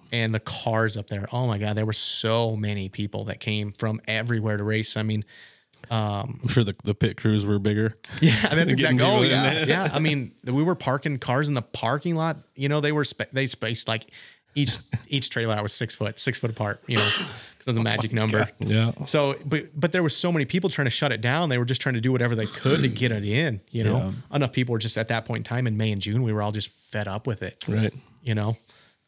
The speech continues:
Speaker 1: So,
Speaker 2: Hmm.
Speaker 1: no, covid was a weird year for us, but like I said, we got busier. Um,
Speaker 2: So it's probably a good year for you, to
Speaker 1: it
Speaker 2: be
Speaker 1: was.
Speaker 2: honest.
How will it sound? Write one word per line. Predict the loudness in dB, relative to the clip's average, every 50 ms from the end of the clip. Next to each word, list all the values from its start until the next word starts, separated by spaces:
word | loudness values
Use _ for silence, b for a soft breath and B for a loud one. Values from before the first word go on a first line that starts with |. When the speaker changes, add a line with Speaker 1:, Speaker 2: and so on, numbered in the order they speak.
| b b _ _ _ _ _ -8
Speaker 1:
So, | -2 2 4 4 4
Speaker 2:
Hmm. | 4 4
Speaker 1:
no, | 2 0
covid | 0 2 0 2 2 2
was | 2 2
a | 2 2
weird | 2 2 0 2
year | 2 2 0 0
for | 0 0 0 0
us, | 0 -2
but | -2 -2 0 0
like | 0 -2
I |
said, | 0 -2 -2
we | 0 0
got | 0 0
busier. | 0 0 0 2 2 2 0 0 -2 b b b b b _ _ _ -8
Um, | -4 -2 -2 0 0 -2 -2 0 0
Speaker 2:
So | 0
it's | 0
probably | 0 0 0 2 0
a | 2
good | 2 0 0 0
year | -2 -4
for | -2 -2 0
you, | 2 2
to | 4
Speaker 1:
it | 4
Speaker 2:
be | 6
Speaker 1:
was. | 6 6 4 4
Speaker 2:
honest. | 2